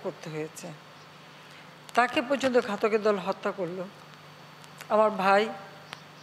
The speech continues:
কামাল জামাল দুজনই মুক্তিযোদ্ধা এবং কামাল জামাল নবপরিণীতা বধূ সুলতানা এবং রোজি, তারাও কিন্তু স্পোর্টসের সঙ্গে স-, জড়িত ছিল,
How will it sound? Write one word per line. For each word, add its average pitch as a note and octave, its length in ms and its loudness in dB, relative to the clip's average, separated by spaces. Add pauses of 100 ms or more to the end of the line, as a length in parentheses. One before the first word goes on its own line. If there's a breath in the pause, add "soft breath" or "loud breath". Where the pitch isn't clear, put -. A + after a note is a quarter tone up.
(540)
কামাল G3+ 340 4
জামাল G3 320 0
দুজনই G3+ 360 -2
মুক্তিযোদ্ধা F3+ 600 -4
এবং F#3+ 260 2
কামাল G#3 240 4
জামাল G#3+ 160 0
নবপরিণীতা A3 760 0
বধূ G3 400 -2 (880)
সুলতানা G#3 380 2
এবং G#3 220 2
রোজি, F3+ 460 -2
তারাও B3+ 300 6
কিন্তু B3+ 260 0
স্পোর্টসের A#3+ 600 -2
সঙ্গে G#3+ 280 -2
স-, G3 140 -6 (140)
জড়িত F#3 420 -4
ছিল, E3+ 160 -10